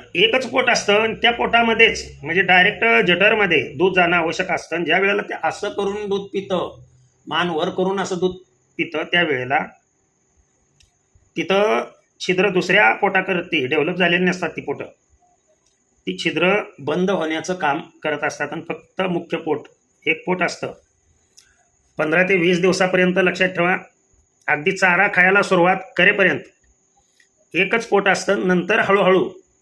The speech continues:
दुसरी पोटं डेव्हलप होत जातात. आता व्हिडिओ हा मोठा होणार आहे, आता ते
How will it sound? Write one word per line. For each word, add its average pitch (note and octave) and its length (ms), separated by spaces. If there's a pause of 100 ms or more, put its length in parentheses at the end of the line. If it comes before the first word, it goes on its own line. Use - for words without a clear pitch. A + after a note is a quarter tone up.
(1160)
दुसरी D#3+ 280
पोटं F3+ 400 (140)
डेव्हलप C#3 380
होत B2+ 140
जातात. A#2 260 (1080)
आता D3+ 120
व्हिडिओ G3 240
हा G#3+ 100
मोठा A3 300
होणार G#3 240
आहे, C3 120 (1700)
आता F3 140
ते - 180